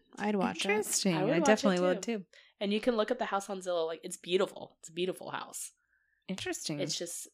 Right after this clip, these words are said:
Speaker 3: very sad that they
Speaker 2: It's a
Speaker 3: basically
Speaker 2: stalker.
Speaker 3: Yeah, had a stalker run them out of the house before they even moved
Speaker 2: Yes.
Speaker 3: in.
Speaker 1: Right.
Speaker 3: And lost
Speaker 2: Good.
Speaker 3: hundreds of thousands of dollars because of it.
Speaker 2: Stalkers, Dwight Schrute. <laughs>
Speaker 3: And they still don't know who the watcher is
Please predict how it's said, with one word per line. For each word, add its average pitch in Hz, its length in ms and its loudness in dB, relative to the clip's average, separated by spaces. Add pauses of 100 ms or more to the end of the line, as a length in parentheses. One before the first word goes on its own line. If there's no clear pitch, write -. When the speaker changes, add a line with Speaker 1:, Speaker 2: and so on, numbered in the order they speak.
Speaker 3:
very 156 280 -4
sad 147 380 -6
that 139 140 -8
they 143 100 -6
Speaker 2:
It's 139 100 -10 (200)
a 151 40 -8
Speaker 3:
basically 143 380 0
Speaker 2:
stalker. 180 640 -4 (380)
Speaker 3:
Yeah, 180 140 6
had 175 220 2
a 160 60 0
stalker 160 460 0
run 151 200 -2
them 143 140 -6
out 135 100 -2
of 123 60 -6
the 127 60 -10
house 139 240 -8
before 226 260 -12
they 254 100 -4
even 170 400 6
moved 160 120 0
Speaker 2:
Yes. 220 260 0
Speaker 3:
in. 165 60 -14 (120)
Speaker 1:
Right. 220 360 0 (400)
Speaker 3:
And 175 160 -4
lost 165 320 0
Speaker 2:
Good. - 80 -10 (140)
Speaker 3:
hundreds 202 360 -2
of - 60 -12
thousands 170 340 -10
of 165 80 -6
dollars 170 420 -10
because - 280 -16
of 202 40 -10
it. - 40 -4
Speaker 2:
Stalkers, 196 640 -4
Dwight 180 320 -4
Schrute. 202 520 -4 (340)
<laughs> - 200 -14
Speaker 3:
And 233 120 6
they 240 100 12
still 240 180 6
don't 262 160 4
know 233 140 4
who 240 100 6
the 233 100 6
watcher 220 320 -2
is - 300 -6